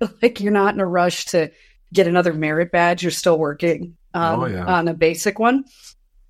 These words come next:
Speaker 1: But before we do that, why don't we talk a little bit about some of the maps, if you will, like, the metaphor of this, that get confused for the territory.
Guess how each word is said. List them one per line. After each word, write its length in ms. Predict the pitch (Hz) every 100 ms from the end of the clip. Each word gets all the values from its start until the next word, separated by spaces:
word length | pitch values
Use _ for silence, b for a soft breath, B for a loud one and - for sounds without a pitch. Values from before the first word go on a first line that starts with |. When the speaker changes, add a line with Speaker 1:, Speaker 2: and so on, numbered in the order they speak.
| _ -
Speaker 1:
But 140 | 220 208
before 280 | 208 226 226
we 100 | 226
do 140 | 214
that, 160 | 196 180
why 140 | 208
don't 80 | 294
we 100 | 302
talk 280 | - 190 190
a 40 |
little 160 | 185 175
bit 160 | 170
about 280 | 160 165 165
some 180 | - 190
of 40 | 165
the 40 |
maps, 680 | 156 156 156 165 - - - _ _ _ _ _ _
if 200 | 185 180
you 120 | 180 160
will, 400 | 156 151 196 - 175
like, 180 | 170
the 80 | 165
metaphor 460 | 170 165 170 - 156
of 80 | 147
this, 220 | 156 -
that 140 | 170 170
get 160 | 170
confused 560 | - 170 - 165 160 -
for 140 | 156
the 80 | 151
territory. 680 | - 147 - - 85 80